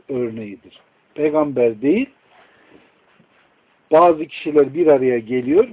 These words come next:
ticaret bozulmuş, haksızlık had safhada, adam zengin, öbürünün malını almış, vermiyor, ödemiyor, gasp ediyor. Kurdukları bu cemiyetler ne yaptılar? Gittiler,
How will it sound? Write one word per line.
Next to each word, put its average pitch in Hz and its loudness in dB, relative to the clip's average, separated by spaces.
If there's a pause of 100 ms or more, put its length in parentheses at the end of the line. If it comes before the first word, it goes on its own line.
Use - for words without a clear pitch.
(400)
ticaret 131 0
bozulmuş, 120 -8
haksızlık 123 -16
had 139 -12 (120)
safhada, 117 -8 (380)
adam 147 -2
zengin, 156 -6 (840)
öbürünün 170 2
malını 165 0
almış, 160 -4
vermiyor, 151 0
ödemiyor, 175 -4
gasp 214 -6
ediyor. 104 -6 (1120)
Kurdukları 156 0
bu 156 -8
cemiyetler 135 -4
ne 135 -8
yaptılar? 151 -8
Gittiler, 131 -14